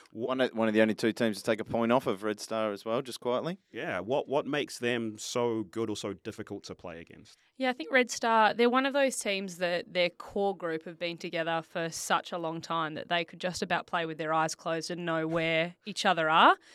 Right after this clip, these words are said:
Speaker 3: So I think that definitely, definitely works to their advantage in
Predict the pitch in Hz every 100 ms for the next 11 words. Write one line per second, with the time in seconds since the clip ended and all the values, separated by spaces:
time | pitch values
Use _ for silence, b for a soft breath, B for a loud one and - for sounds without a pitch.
0 | B B - 202 190 220 214 180 196 196
1 | - 185 180 180 170 165 - 180 _ 208
2 | 202 202 180 175 160 - 180 165 160 160
3 | 156 156 175 160 165 160